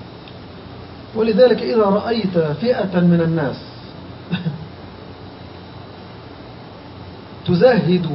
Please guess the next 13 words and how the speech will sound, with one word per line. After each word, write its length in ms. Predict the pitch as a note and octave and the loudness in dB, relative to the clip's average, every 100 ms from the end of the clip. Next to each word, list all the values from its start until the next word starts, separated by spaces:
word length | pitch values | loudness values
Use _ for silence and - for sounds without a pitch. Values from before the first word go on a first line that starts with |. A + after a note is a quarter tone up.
| D3+ | -2
في 80 | E3+ | 0
مجالس 420 | D#3 D#3 F3 - E3 | 0 4 4 2 -2
العلماء 440 | D#3 D#3 C#3+ C3+ - - - - - - - - - F#3 | -2 0 0 -2 -8 -16 -16 -18 -18 -18 -18 -18 -4 2
وتبتعد 720 | D#3+ D#3+ D#3+ - A3 G3 F3 | 2 2 0 2 4 4 6
عنها، 560 | F#3+ G#3+ E3 F3+ A3 A#3+ - - - - - - - | 4 6 4 4 2 0 -8 -16 -16 -18 -16 -12 -2
فاعلم 440 | F#3+ F3 F3 F#3 F3+ | 0 2 2 2 -2
أنهم 320 | D3+ E3+ D#3+ | -4 -2 -4
سفهاء، 500 | D#3 E3 - C#3 C3 C3+ - - - - - - - - - G#3 | -4 -6 -4 -2 -2 -6 -14 -16 -16 -16 -18 -18 -18 -16 -12 -4
لا 100 | G3 | -4
شك 180 | G3+ F#3+ - | -2 -4 -6
في 260 | D3 D3 C#3 | -8 -6 -4
ذلك. 320 | C#3+ C3 C3+ C3 - - - - - | -2 -4 -8 -10 -12 -16 -16 -16 -16
آه. 40 | - | -8